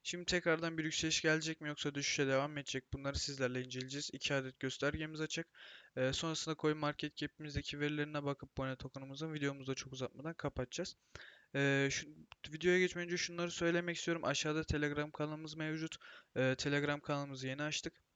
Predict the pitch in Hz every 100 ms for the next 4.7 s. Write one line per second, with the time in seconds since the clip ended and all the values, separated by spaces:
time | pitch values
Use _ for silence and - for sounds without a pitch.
0 | _ _ _ _ _ _ _ - - -
1 | - - 135 131 135 147 143 147 151 151
2 | 147 147 147 143 139 143 156 151 - 143
3 | - 143 139 135 151 147 143 123 131 147
4 | - 139 139 131 131 139 160